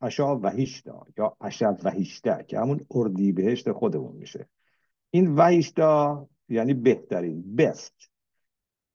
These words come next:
the best righteousness، بهترین راستی. مفهومش چیه؟ شاید یکیش مفهومش این باشه که برای رسیدن به یه هدف ممکنه چندین راه خوب و درست وجود داشته باشه، ولی معمولاً یکی از این راه‌ها بهترین هستش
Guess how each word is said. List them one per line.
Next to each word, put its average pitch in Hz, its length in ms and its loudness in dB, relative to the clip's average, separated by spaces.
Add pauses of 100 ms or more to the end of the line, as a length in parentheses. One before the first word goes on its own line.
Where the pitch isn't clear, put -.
the - 20 -2
best 117 360 -2
righteousness، - 760 -4 (1300)
بهترین 156 600 4
راستی. 117 560 0 (1000)
مفهومش 160 420 2
چیه؟ 139 420 4
شاید 135 300 0
یکیش 139 440 -2
مفهومش 123 520 -4
این 127 200 -2
باشه 123 300 -4
که 107 260 -4 (680)
برای 127 360 6
رسیدن 131 540 4
به 110 100 2
یه 107 140 2
هدف 113 460 -2 (600)
ممکنه 123 340 -2
چندین 117 640 -2
راه 120 260 -2
خوب 123 280 -4
و 110 100 2
درست 104 380 -4
وجود 104 280 -6
داشته - 300 -6
باشه، - 260 -14
ولی 311 200 -2
معمولاً 160 440 0
یکی 170 480 2
از 143 180 2
این 156 140 -4
راه‌ها 123 340 -2
بهترین 104 720 -4
هستش - 480 -14